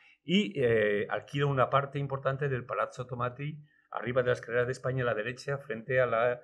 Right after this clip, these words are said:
iglesia de la Trinidad dei Monti, ¿no? Y hay una descripción, cuando muere, en el setenta y ocho,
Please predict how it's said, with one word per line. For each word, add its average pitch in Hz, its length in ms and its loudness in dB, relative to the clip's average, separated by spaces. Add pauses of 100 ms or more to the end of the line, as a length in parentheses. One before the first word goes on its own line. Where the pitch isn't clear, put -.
(240)
iglesia 107 340 -8
de 107 140 2
la 98 60 -6
Trinidad 101 400 -2
dei 95 100 -8
Monti, 85 340 -14 (120)
¿no? - 180 -20 (680)
Y 123 800 -2 (760)
hay 120 80 -4
una 127 100 2
descripción, 131 760 -2
cuando 101 220 -4
muere, 131 320 0
en 151 100 -4
el 123 80 -4
setenta 107 400 -8
y 117 100 -2
ocho, 139 480 -8